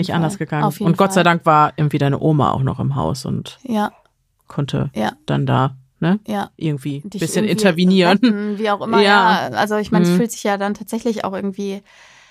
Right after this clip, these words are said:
Speaker 2: äh, hoffnungslos an.
Speaker 1: Ja.
Speaker 2: So, ne?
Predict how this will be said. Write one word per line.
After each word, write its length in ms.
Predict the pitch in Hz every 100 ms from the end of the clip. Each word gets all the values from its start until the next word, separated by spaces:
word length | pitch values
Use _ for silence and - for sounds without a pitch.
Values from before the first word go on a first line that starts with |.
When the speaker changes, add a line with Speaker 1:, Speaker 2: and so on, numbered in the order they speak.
| _
Speaker 2:
äh, 380 | - 220 196 190 - - _
hoffnungslos 840 | 208 - - 392 254 - 208 196 190
an. 360 | - 208 208 _
Speaker 1:
Ja. 220 | 175 170 -
Speaker 2:
So, 280 | 214 190 196
ne? 180 | 220